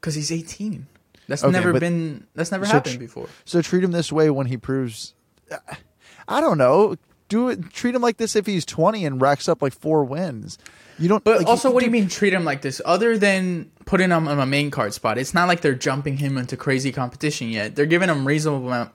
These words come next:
Speaker 1: reasonable matchups. He's not, like, headlining fight nights and shit. It's just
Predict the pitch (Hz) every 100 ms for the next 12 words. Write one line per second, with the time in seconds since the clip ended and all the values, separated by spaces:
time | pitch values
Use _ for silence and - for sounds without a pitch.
0 | - 160 185 185 170 156 123 - 131 131
1 | - - _ _ _ _ - 160 175 165
2 | 135 - 143 139 135 127 123 127 135 107
3 | 107 113 - 127 131 143 139 -